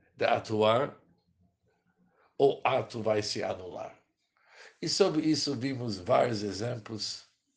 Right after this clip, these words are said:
Por exemplo, vimos alguém jogando uma pedra, terminando a força,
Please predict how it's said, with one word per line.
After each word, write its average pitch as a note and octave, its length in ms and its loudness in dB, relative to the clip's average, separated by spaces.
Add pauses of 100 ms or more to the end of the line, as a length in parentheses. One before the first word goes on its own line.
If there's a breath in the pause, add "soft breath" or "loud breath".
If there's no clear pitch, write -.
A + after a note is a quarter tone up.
(600 soft breath)
Por A2 120 -6
exemplo, G#2+ 400 0
vimos G#2+ 280 -2
alguém G2+ 280 0
jogando G2+ 460 0
uma F#2+ 180 -4
pedra, A2 520 0 (1080 loud breath)
terminando B2 500 0
a A2+ 100 4
força, - 640 -2